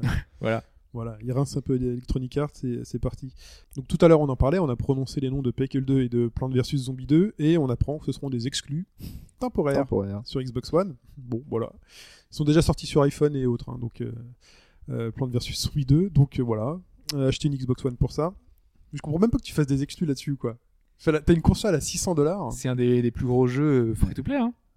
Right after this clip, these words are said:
Speaker 3: Bah oui.
Speaker 1: C'est le plus gros succès de,
Speaker 2: Non, mais
Speaker 1: de
Speaker 2: tu
Speaker 1: E A.
Speaker 2: choisis, attends, tu choisis d'acheter une Xbox ou une P S quatre pour une exclue temporaire sur Plants
Speaker 3: Non,
Speaker 2: versus
Speaker 3: mais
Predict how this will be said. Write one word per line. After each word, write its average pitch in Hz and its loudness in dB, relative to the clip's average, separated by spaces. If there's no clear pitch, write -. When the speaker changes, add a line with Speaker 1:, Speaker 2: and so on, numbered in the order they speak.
Speaker 3:
Bah 92 -8
oui. 98 -4
Speaker 1:
C'est 117 0
le 113 0
plus 127 -4
gros 135 0
succès 156 -6
de, 131 0
Speaker 2:
Non, 117 0
mais 117 2
Speaker 1:
de 113 2
Speaker 2:
tu 110 4
Speaker 1:
E 110 2
A. - -2
Speaker 2:
choisis, 151 4
attends, 127 0
tu - -10
choisis 151 0
d'acheter 139 0
une 135 -6
Xbox 135 -6
ou - -8
une 127 -8
P 135 -2
S 127 -6
quatre 170 -10
pour 127 -4
une 123 -4
exclue 131 -8
temporaire 160 2
sur - -6
Plants 156 0
Speaker 3:
Non, 139 10
Speaker 2:
versus 233 6
Speaker 3:
mais 220 8